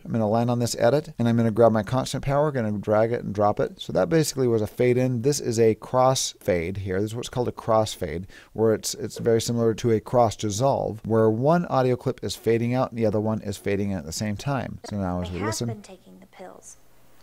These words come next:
Speaker 2: I know what Doctor Bass said.
Speaker 1: And it's kind of this gradual fade in, fade out, so you don't, don't hear that cut between the scene. It's kinda nice to add, add that sometimes between bits of dialogue. Uh, but sometimes you'll hear little pieces of audio bleeding in from other parts, and you might need to shorten this or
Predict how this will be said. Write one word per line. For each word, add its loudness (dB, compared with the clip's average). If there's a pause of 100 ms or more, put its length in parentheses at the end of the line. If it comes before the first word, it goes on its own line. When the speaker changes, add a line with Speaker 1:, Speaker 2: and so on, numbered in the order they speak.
(360)
Speaker 2:
I -14
know -6
what -6
Doctor -12
Bass -8
said. -12 (240)
Speaker 1:
And -2
it's -2
kind 0
of 0
this 0
gradual 2
fade 2
in, -2
fade -2
out, 0
so -2
you -2
don't, 0
don't -2
hear -2
that -2
cut -4
between -4
the -4
scene. -4 (240)
It's -20
kinda -2
nice -2
to -4
add, 0
add -4
that -2
sometimes -6
between -8
bits -6
of -14
dialogue. 0 (380)
Uh, -6
but -4
sometimes 0
you'll 2
hear 0
little 0
pieces -6
of -4
audio 2
bleeding -4
in -4
from -8
other -4
parts, -4
and -10
you -6
might -6
need -10
to -12
shorten -6
this -6
or -6